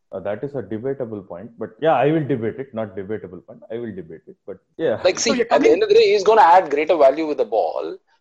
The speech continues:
Speaker 2: and he's probably nearly as good a batsman, uh, at least not, not in terms of impact, but over a period of time, in terms of consistency, he's probably the better batsman as well.
Speaker 1: See, Sidby made an inter-, interesting point that, uh,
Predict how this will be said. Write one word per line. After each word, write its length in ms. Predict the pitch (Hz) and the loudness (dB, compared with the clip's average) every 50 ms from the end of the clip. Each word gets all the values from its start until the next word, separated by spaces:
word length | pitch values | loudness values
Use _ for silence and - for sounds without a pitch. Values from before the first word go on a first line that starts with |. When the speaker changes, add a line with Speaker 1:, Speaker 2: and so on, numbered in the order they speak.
| _ _ _ - | _ _ _ -8
Speaker 2:
and 80 | 143 151 | -4 -4
he's 140 | 160 - | -4 -4
probably 600 | - _ - 156 156 180 196 226 202 180 208 208 | -6 _ 2 4 4 4 4 2 0 0 -2 -4
nearly 380 | 170 160 165 170 165 160 156 147 | -2 0 0 -2 0 0 2 4
as 160 | 139 143 143 | 4 4 4
good 140 | 143 151 143 | 2 2 2
a 40 | 139 | 4
batsman, 540 | 131 131 135 135 - 143 143 135 135 135 - - - | 4 4 2 2 0 -4 -4 -4 -4 -8 -10 -12 -14
uh, 60 | 127 - _ - - - - | -16 -16 _ -16 -12 -8 -8
at 140 | 151 147 - | -6 -2 0
least 200 | 220 233 202 - | 0 2 2 2
not, 300 | 151 156 170 170 170 - _ _ _ - | 2 2 2 2 0 -4 _ _ _ -2
not 180 | 151 160 165 170 | 0 0 2 2
in 80 | 160 151 | 0 0
terms 160 | 156 156 160 | -2 -2 -2
of 60 | 151 | -2
impact, 360 | 143 139 139 147 151 160 156 | -2 0 2 2 2 2 2
but 160 | 156 143 143 | 2 0 0
over 240 | - 131 143 151 151 | 0 0 2 4 4
a 40 | 147 | 4
period 200 | 151 147 147 151 | 2 2 0 0
of 160 | 147 - - | 0 -2 0
time, 180 | - 139 147 151 | -4 -2 -2 -2
in 100 | 143 127 | -4 -2
terms 180 | 123 139 139 135 | -2 -2 -2 -4
of 80 | 131 - | -10 -8
consistency, 500 | 123 117 123 139 135 - - - - 147 | -8 -6 -6 -8 -10 -12 -14 -10 -10 -10
he's 100 | 135 - | -8 -2
probably 400 | - 127 120 127 131 127 127 - _ - _ _ _ _ - | -2 -2 -2 -2 -8 -10 -10 -12 _ -20 _ _ _ _ -6
the 60 | 123 | 0
better 200 | 117 123 135 139 | 0 2 2 4
batsman 340 | 120 123 131 - - 135 117 | 4 4 2 2 -2 -8 -8
as 140 | 101 90 92 | -8 -8 -10
well. 100 | 92 - - - - | -14 -14 -14 -14 -10
Speaker 1:
See, 160 | 185 170 127 110 | -8 -6 -6 -6
Sidby 360 | - - 185 185 190 262 269 226 | -2 -2 -2 -2 -2 -4 -4 -2
made 220 | 208 226 208 202 | 0 0 2 2
an 140 | 196 165 151 | 0 0 0
inter-, 260 | 156 180 185 175 - | -2 -2 -2 -4 -4
interesting 400 | 156 156 - 180 180 185 196 180 | -8 -8 -6 -8 -6 -6 -6 -8
point 320 | 160 - 156 156 160 170 151 | -6 -4 -6 -6 -6 -4 -4
that, 260 | 151 135 135 131 - | -4 -4 -4 -4 -4
uh, 320 | 131 117 113 110 110 110 | -4 -2 -2 -2 -2 -4